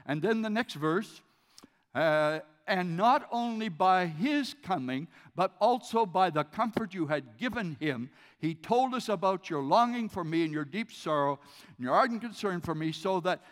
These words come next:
my joy was greater than ever." You see how that happens? Now,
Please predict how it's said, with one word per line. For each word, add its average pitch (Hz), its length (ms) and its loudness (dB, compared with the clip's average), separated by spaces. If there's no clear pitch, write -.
my 202 380 2
joy 220 480 2
was 190 240 -4
greater 196 500 2
than 170 380 -2
ever." 131 200 0
You 131 140 -4
see 254 300 -4
how 254 240 0
that 240 200 -2
happens? 208 380 -4
Now, 180 300 2